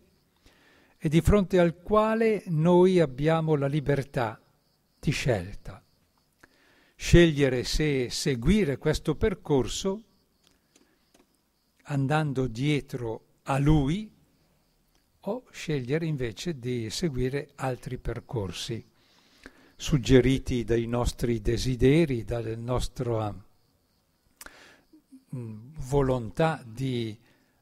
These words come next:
autoaffermazione oppure dalle mode, dai messaggi che ci vengono dal mondo.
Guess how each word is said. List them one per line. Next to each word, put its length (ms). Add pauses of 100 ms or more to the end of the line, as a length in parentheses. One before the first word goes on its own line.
(140)
autoaffermazione 1500
oppure 500
dalle 340
mode, 480
dai 180
messaggi 760
che 140
ci 160
vengono 680 (400)
dal 220
mondo. 640